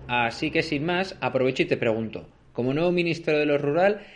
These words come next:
¿qué proyectos, iniciativas o propuestas te marcarías como objetivo prioritario para ayudar al mundo rural?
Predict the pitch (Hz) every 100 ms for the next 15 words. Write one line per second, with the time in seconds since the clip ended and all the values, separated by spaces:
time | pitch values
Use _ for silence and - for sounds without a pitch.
0 | - 160 156 175 127 107 110 - 120 110
1 | 123 170 139 123 113 123 170 170 208 202
2 | 151 127 120 - 131 151 123 - 123 120
3 | - 123 156 165 131 - 180 135 160 165
4 | 175 175 - 113 113 110 139 185 - 117
5 | 113 120 120 117 95 -